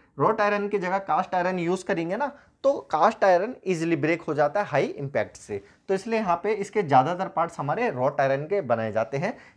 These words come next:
जिसमें mainly हमारा ये मूवेबल जाज आता है और फिक्स जा आता है और लेग आते हैं। अब हम बात करते हैं इसमें अदर्स पार्ट की। प्रिंसिपल सेम है, ये मेरा हैंडल है, ये हैंडल इसमें generally इस लेंथ में बड़े होते हैं।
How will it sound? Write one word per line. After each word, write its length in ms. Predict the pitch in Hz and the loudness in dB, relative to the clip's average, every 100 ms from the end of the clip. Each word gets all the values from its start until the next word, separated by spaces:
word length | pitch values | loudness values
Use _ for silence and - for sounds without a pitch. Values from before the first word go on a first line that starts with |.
| - | -10
जिसमें 400 | 127 170 226 254 | -6 -4 -2 -2
mainly 480 | 208 170 170 202 233 | -2 -4 -2 -2 -2
हमारा 420 | 196 165 170 226 - _ _ | 2 4 4 2 -2 _ _
ये 180 | 170 220 | -2 -2
मूवेबल 640 | 185 123 127 143 160 180 175 | 0 -2 0 0 0 -2 2
जाज 280 | 185 185 190 | 4 4 2
आता 220 | 185 196 | 0 0
है 180 | 220 285 - _ 196 | -2 -4 -8 _ 0
और 240 | 277 - | 0 -2
फिक्स 280 | - 170 135 | -8 -4 -4
जा 160 | 117 127 | 0 2
आता 260 | 131 139 180 | 2 2 -2
है 160 | 311 - - | -4 -8 -10
और 160 | 190 175 | -6 -2
लेग 240 | 123 104 | 0 0
आते 260 | 104 95 113 | -2 -2 -8
हैं। 220 | 107 - - _ _ _ - _ - | -10 -14 -20 _ _ _ -20 _ 0
अब 140 | 240 | 4
हम 120 | 285 247 | 6 6
बात 200 | 226 233 | 4 4
करते 260 | 240 233 | -2 0
हैं 240 | 233 269 - - _ - | -2 -2 -8 -20 _ -12
इसमें 260 | 175 233 277 | -6 -4 -4
अदर्स 480 | - 156 175 196 - | 0 2 4 0 -2
पार्ट 240 | 180 175 | -2 -2
की। 180 | - 220 - _ _ - | -8 -10 -10 _ _ -4
प्रिंसिपल 500 | 233 269 277 311 311 349 _ - | 2 2 2 0 0 -2 _ -4
सेम 320 | - 196 170 | 2 4 2
है, 240 | 208 - _ - | -4 -8 _ -12
ये 200 | 180 277 | -6 -2
मेरा 180 | 320 302 | 2 2
हैंडल 340 | 208 180 202 | 2 2 2
है, 240 | 208 294 - _ - | 2 -2 -8 _ -4
ये 80 | 240 | 0
हैंडल 300 | 233 220 240 | 0 0 -2
इसमें 220 | 233 233 | 0 0
generally 320 | 196 202 208 | 0 0 2
इस 200 | 208 208 _ - | 0 -2 _ -6
लेंथ 360 | 139 156 175 190 | -2 0 -2 -4
में 200 | 196 147 | -2 0
बड़े 160 | 151 | 0
होते 280 | 180 165 - | 2 -2 -2
हैं। 200 | 180 226 | -4 -4